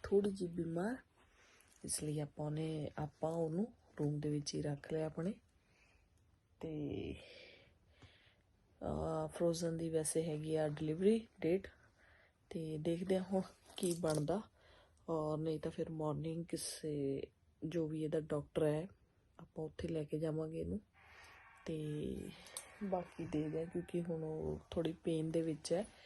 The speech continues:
ਅਮ, ਤਕਰੀਬਨ ਅੱਠ ਵਜੇ ਤੋਂ, but ਹੁਣ ਦਸ ਵੱਜ ਗਏ ਨੇ ਤੇ ਇੰਨਾ ਦੇਖਣਾ ਬੜਾ ਮੁਸ਼ਕਿਲ ਹੈ। ਸਾਡਾ ਫਸਟ ਐਕਸਪੀਰੀਅੰਸ ਹੈ ਇੱਦਾਂ ਇਹ ਵਾਲਾ। ਤੇ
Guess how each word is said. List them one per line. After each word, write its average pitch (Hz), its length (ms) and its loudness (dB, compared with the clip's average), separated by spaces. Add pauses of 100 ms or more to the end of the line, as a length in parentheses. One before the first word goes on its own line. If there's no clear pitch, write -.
(1900)
ਅਮ, 202 580 4
ਤਕਰੀਬਨ 175 400 2
ਅੱਠ 160 180 -2
ਵਜੇ 170 240 4
ਤੋਂ, 196 200 2 (300)
but 160 200 0
ਹੁਣ 170 220 -2
ਦਸ 160 300 0
ਵੱਜ 165 260 6
ਗਏ 160 180 2
ਨੇ 175 300 2
ਤੇ 147 420 2
ਇੰਨਾ 151 580 2 (220)
ਦੇਖਣਾ 151 540 0
ਬੜਾ 147 440 2 (320)
ਮੁਸ਼ਕਿਲ 156 520 -2
ਹੈ। 160 80 0
ਸਾਡਾ 156 420 0
ਫਸਟ 170 440 6
ਐਕਸਪੀਰੀਅੰਸ 156 720 2
ਹੈ 151 60 4
ਇੱਦਾਂ 135 260 2 (180)
ਇਹ 139 140 2
ਵਾਲਾ। 156 300 0 (1500)
ਤੇ 165 220 0